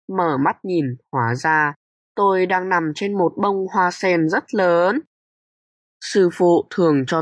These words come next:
tôi nhìn thấy hoa sen ở không gian khác, đôi lúc là khi dâng hương lên sư phụ, có lúc là đang đọc sách, có lúc là đang luyện công, tôi đều thấy rất vui.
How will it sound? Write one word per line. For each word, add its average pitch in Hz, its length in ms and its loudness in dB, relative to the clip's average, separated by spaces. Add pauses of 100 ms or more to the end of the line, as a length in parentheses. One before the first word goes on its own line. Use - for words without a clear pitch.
tôi 156 240 4
nhìn 147 300 2
thấy 120 320 0
hoa 156 180 0
sen 147 340 0
ở 139 260 2
không 139 280 0
gian 135 280 -2
khác, 208 300 -2 (480)
đôi 180 220 2
lúc 202 260 2
là 160 420 0
khi 170 260 -4
dâng 156 300 -2
hương 156 240 4
lên 143 240 2
sư 139 260 -2 (100)
phụ, 151 320 2 (400)
có 143 180 2
lúc 180 300 0
là 160 300 0
đang 151 280 -2
đọc 135 180 -4
sách, 220 240 -4 (380)
có 135 200 0
lúc 202 260 2
là 175 400 0
đang 170 260 0
luyện 165 280 -2
công, 170 300 0 (380)
tôi 180 360 2
đều 180 220 2
thấy 143 240 0
rất 226 200 -2
vui. 196 580 2